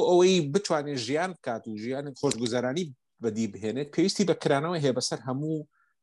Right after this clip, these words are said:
ڕەنگ و ئاستەکانی جیهانە. کامیان باشترینە ئەوانە هەڵەگرێت؟ ئەوانە چی کە خراپن، خۆی وردە وردە وەکو چۆن مریشی خۆیەتە شوێنە خۆڵ لە خۆی کات. ئەم شتانە لە خۆ-، ئەک-، ئەک-،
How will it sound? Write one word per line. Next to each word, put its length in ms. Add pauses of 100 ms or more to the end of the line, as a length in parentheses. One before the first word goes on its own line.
(280)
ڕەنگ 280
و 400 (760)
ئاستەکانی 580
جیهانە. 340 (120)
کامیان 360 (100)
باشترینە 800
ئەوانە 320
هەڵەگرێت؟ 480
ئەوانە 280
چی 140
کە 120
خراپن، 340 (440)
خۆی 340
وردە 280
وردە 240 (600)
وەکو 280
چۆن 200 (380)
مریشی 320
خۆیەتە 420
شوێنە 280
خۆڵ 200
لە 100
خۆی 160
کات. 180
ئەم 140
شتانە 280
لە 100
خۆ-، 240
ئەک-، 260
ئەک-، 240